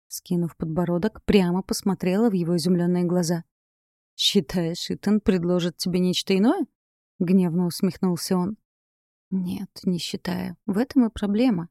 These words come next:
Я одна перед лицом беды. Как только до совета дойдёт информация обо мне,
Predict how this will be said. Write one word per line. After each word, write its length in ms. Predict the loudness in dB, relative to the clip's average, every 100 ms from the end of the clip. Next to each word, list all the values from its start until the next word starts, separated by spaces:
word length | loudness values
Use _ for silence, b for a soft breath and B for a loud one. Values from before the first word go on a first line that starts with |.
| _
Я 260 | -2 0 0
одна 280 | 0 -2
перед 240 | 0 0 0
лицом 460 | -2 -4 -2 -2
беды. 300 | -2 -2 -4 -6 _ _ _
Как 200 | -8 -4
только 320 | -2 0 -2
до 100 | -6
совета 420 | -4 -2 -2 -2
дойдёт 340 | -2 -2 -2 -2
информация 680 | -4 -2 -2 -2 -2 -4
обо 140 | -2 0
мне, 260 | 0 0